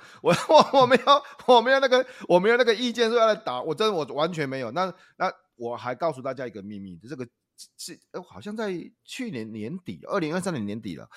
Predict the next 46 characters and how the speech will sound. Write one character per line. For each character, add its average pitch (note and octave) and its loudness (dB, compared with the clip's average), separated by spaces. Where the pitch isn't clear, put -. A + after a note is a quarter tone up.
我 F#2+ -8
自 D#3+ -8
己 B2+ -6
在， C3 -2
我 A2 -8
一 A2 -8
阵 F3 -2
子 B2 -6
就 C3 -2
会 C3+ 0
看 B2+ -2
一 A#2+ -8
下 B2+ -2
我 E2+ -6
自 - -16
己 F2+ -16
本 C#2+ -14
身， F2+ -12
啊， D2 -16
不 - -14
管 G2 -4
是 A2 -8
书 G#2+ -4
啦 F#2 -2
或 G2+ -6
是 G#2+ -8
什 - -16
么 D2 -16
相 A2+ -2
关 A2 -4
的 G2 -6
评 - -18
价， A#2 -4
其 F3 0
实 G#3 2
我 C3 2
还 C3 2
蛮 C3 0
重 E3 -2
视 D3 -4
评 F#2+ -12
价 G#2+ -4
的， - -20
就 G#2 -12
是 F#2+ -12
说 F2+ -8